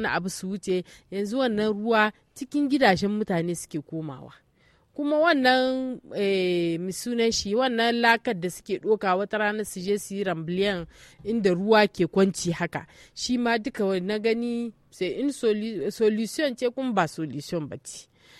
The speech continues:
Me yasa? Parce que in aka cika wannan wuri, in ruwan suka zo, dole wannan wurin zaman su ne ruwan nan. Kenan in suka zo cikin gidaje za su shiga. Au lieu su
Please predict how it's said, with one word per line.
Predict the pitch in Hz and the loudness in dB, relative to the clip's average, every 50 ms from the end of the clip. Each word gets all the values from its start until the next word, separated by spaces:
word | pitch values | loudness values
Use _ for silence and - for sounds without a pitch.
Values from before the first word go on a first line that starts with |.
| - - - | -20 -10 -4
Me | 190 214 240 262 | 0 2 4 4
yasa? | 277 277 - - 226 208 | 4 4 4 4 2 2
Parce | - 208 202 180 - | 2 0 -2 -2 -2
que | - 269 247 208 - | -2 0 0 0 0
in | - - | 0 -2
aka | 208 - 320 - 233 190 | 0 0 0 2 0 -2
cika | - - - - | -2 -2 0 2
wannan | 208 202 202 190 175 175 180 190 | 4 4 4 2 2 0 0 0
wuri, | 196 196 196 185 185 170 - _ - - - - _ | 0 0 0 0 -2 -4 -6 _ -20 -20 -20 -14 _
in | - 302 339 330 320 | 2 6 6 8 8
ruwan | 330 349 302 226 | 8 6 6 4
suka | - - 262 - 233 214 | 4 2 0 0 0 2
zo, | 185 214 226 233 | 2 2 0 2
dole | 208 294 349 349 311 262 | 2 4 4 6 8 8
wannan | 254 269 254 226 226 233 247 240 254 | 8 8 8 8 6 6 6 4 4
wurin | 277 302 302 311 311 294 | 4 4 4 4 4 4
zaman | 262 302 285 285 294 285 262 | 4 4 6 6 6 4 4
su | - - 202 | 2 0 2
ne | 185 190 196 196 | 4 4 4 4
ruwan | 196 214 202 175 151 | 4 2 0 0 0
nan. | 147 151 151 - _ _ - - - _ | -2 -6 -10 -12 _ _ -20 -20 -20 _
Kenan | - - 254 262 302 330 311 330 | 2 6 6 6 6 6 2 0
in | |
suka | 302 - - 311 247 | -2 0 2 4 4
zo | 220 233 247 254 | 4 4 4 2
cikin | - - - - 330 330 302 | 0 -2 -4 -2 0 0 2
gidaje | 320 285 226 185 175 165 180 | 4 4 4 4 4 2 -2
za | 170 180 185 | -2 -2 -2
su | 170 - - | -2 -4 -8
shiga. | - - 160 147 151 131 - _ _ _ _ _ _ _ _ _ _ - | -10 -8 -8 -8 -8 -10 -14 _ _ _ _ _ _ _ _ _ _ 0
Au | 190 202 | 2 4
lieu | 233 254 339 320 277 | 4 6 6 6 4
su | - - - | 4 2 -4